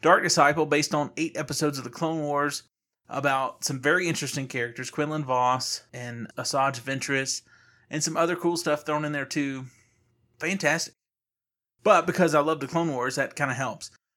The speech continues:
My second favorite, probably overall, is probably Lords of the Sith. And again, there's a lot of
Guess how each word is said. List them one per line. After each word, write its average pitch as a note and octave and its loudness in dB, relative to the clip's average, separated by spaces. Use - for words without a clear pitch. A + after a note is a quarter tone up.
My C#3+ -2
second G3+ 0
favorite, D#3+ -2
probably D#3+ 0
overall, D3 0
is D3+ -2
probably F3 0
Lords D3 2
of C3+ -4
the B2+ -4
Sith. F#3 -2
And D3+ 0
again, E3 0
there's B2+ -2
a C3 -2
lot B2+ 2
of C3 -2